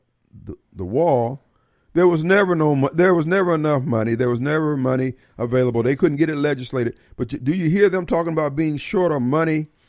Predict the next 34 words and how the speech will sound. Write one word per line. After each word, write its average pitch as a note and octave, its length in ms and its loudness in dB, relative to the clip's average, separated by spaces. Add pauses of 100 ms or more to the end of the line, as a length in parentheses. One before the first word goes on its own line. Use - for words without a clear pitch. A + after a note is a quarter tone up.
(180)
on C3 140 -2
the B2+ 80 -2
federal D#3 360 0
level C3+ 320 2
when C3 120 -2
it B2 80 -8
comes B2+ 220 -6
to A#2+ 60 -4
bringing B2 280 -4
these A#2 160 -4
people B2 340 -4
in A#2+ 140 0
and G#2+ 80 -2
moving A2+ 240 -2
'em G2+ 120 -4
around? G#2 420 -6 (260)
They C#3 100 -2
never D3+ 260 0
say, A#2 160 -6
"Man, B2+ 220 -4
we're E3 140 6
running D#3 260 -2
out D3+ 180 0
of, B2+ 140 0 (280)
uh, - 100 -2
uh, A#2 240 -2
funds F3 400 0
in C3+ 100 -2
this E3+ 160 -2
particular, A2+ 560 -8
uh, G2+ 360 -6
uh, F#2+ 40 -6
program." A#2+ 460 -2 (260)
No, - 280 -10